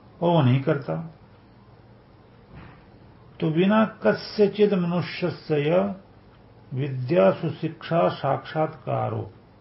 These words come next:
ना उस मनुष्य को विद्या मिलेगी, ना साक्षात्कार होगा किसी पदार्थ का। उनमें भगवान भी आता, ना उसे पता चलेगा भगवान का स्वरूप क्या, और ना उसको पता चलेगा सत्संग का स्वरूप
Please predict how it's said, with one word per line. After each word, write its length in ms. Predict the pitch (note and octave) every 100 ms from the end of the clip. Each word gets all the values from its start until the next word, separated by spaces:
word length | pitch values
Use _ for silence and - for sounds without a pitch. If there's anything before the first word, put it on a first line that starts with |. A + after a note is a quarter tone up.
| - - - - - - D3+
ना 260 | F3 F#3
उस 260 | F3+ E3 E3
मनुष्य 400 | D#3+ E3 - -
को 120 | E3
विद्या 400 | C3+ B2+ - D#3+
मिलेगी, 480 | D#3+ E2 E2 E2 E3+
ना 140 | - C3
साक्षात्कार 880 | - B2 - - A2+ - - A#2+
होगा 340 | A#2+ A#2+ A#2 A2+ - - - - -
किसी 260 | C3 F3+ E3
पदार्थ 560 | C3+ A#2 A2 G#2 -
का। 320 | - - - - - - - - - - - - - - - - - - - - - - - - - - - - - - - -
उनमें 240 | D#3 D3
भगवान 440 | A#2+ G#2+ B2 B2 B2+
भी 120 | C3+
आता, 340 | B2+ - C3+
ना 120 | B2+
उसे 260 | C3 C3+ C#3
पता 260 | C3 B2+ B2
चलेगा 340 | B2+ B2+ B2+
भगवान 400 | G#2+ G2+ A2+ A2+
का 100 | B2
स्वरूप 320 | - B2 B2 -
क्या, 220 | C3 C2 C2 - - - - - - - -
और 100 | D#3+
ना 180 | C#3+ F#3
उसको 300 | F3+ - F3
पता 260 | D#3+ D#3 -
चलेगा 400 | D#3 D#3 D#3 -
सत्संग 540 | - C3+ - E3+ C#3
का 80 | B2
स्वरूप 380 | - B2 A2+